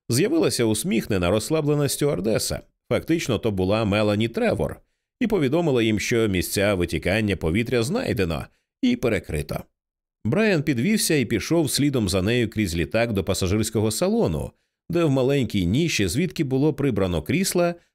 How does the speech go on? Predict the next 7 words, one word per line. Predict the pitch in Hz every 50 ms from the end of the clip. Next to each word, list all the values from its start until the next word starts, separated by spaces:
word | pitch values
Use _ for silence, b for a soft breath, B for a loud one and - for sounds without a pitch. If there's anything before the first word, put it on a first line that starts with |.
| _ -
стояла | - - 190 170 165 160 165 165 160 - - -
Енн | 143 156 175 180 170
Квінлен | - 123 104 110 117 113 110 117 127 135 - - -
Інгал, | 208 196 127 90 76 78 71 69 69 85
його | 87 87 82 104 107
колишня | - - 104 95 104 104 - - 101 90
дружина. | 87 113 139 123 160 180 165 90 71 - -